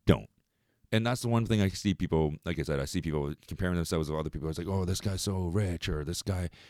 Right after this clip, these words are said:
or "This girl is, uh, so pretty," or, like, whatever. Like, "This guy's so athletic, so what?" 'Cause everyone puts different amount of effort, motivation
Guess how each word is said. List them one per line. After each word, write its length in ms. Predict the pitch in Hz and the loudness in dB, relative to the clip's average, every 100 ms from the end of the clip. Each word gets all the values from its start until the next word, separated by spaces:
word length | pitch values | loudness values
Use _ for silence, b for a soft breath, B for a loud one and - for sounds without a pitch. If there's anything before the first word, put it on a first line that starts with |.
| B B | B B
or 120 | 80 | 0
"This 160 | 85 90 | 0 -2
girl 360 | 95 92 87 | 0 0 2
is, 60 | 80 b b b b | 0 b b b b
uh, 200 | 76 78 | -2 -2
so 140 | 73 87 | -2 -4
pretty," 400 | - 101 87 80 | -2 -2 -2 0
or, 240 | 85 80 | 2 2
like, 160 | 78 76 | 0 -4
whatever. 920 | 80 92 113 135 139 120 80 69 73 | -10 -8 2 6 8 8 4 0 -6
Like, 320 | 82 82 73 71 65 | -8 -8 -8 -10 -12
"This 200 | 90 90 - | -8 -8 -6
guy's 300 | 98 87 85 | -6 -4 -4
so 180 | - 90 | -6 -6
athletic, 500 | 80 95 107 85 - | -6 -4 -4 -4 -6
so 140 | - | -6
what?" 240 | 90 92 85 b b b b b b _ _ _ - | -4 -4 -6 b b b b b b _ _ _ 2
'Cause 300 | 160 117 - | 2 2 0
everyone 360 | 120 120 147 135 | -2 2 0 4
puts 320 | - 110 - | 4 4 -2
different 360 | 95 104 113 98 | -2 0 0 -2
amount 340 | 95 87 87 | 2 4 4
of 120 | 80 - | 2 -2
effort, 300 | 76 - 78 | -6 -2 -2
motivation 440 | 76 73 67 67 | 0 -2 -2 -6